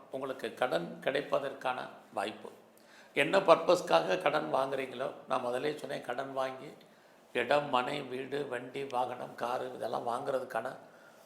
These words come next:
வாய்ப்புகள், ஆப்பர்ச்சுனிட்டி உங்களுக்கு நிறையா இருக்கு. இந்த மாதத்துல எதிரிகள் விஷயத்துல கவனம். தேவையற்ற எதிரிகளால் தேவையற்ற பிரச்சனைகள், மறைமுகமான தொல்லைகள் இதெல்லாமே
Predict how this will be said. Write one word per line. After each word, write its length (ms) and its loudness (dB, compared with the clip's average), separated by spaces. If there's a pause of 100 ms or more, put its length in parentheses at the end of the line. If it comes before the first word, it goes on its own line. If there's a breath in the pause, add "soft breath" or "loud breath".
(140)
வாய்ப்புகள், 560 6
ஆப்பர்ச்சுனிட்டி 920 0 (100)
உங்களுக்கு 580 -6 (100)
நிறையா 320 0
இருக்கு. 300 -6 (1400 loud breath)
இந்த 200 4
மாதத்துல 580 6
எதிரிகள் 460 2
விஷயத்துல 400 -4
கவனம். 460 -8 (500 loud breath)
தேவையற்ற 840 4
எதிரிகளால் 720 6
தேவையற்ற 560 2
பிரச்சனைகள், 600 -8 (240)
மறைமுகமான 880 4
தொல்லைகள் 520 -6 (1000)
இதெல்லாமே 800 4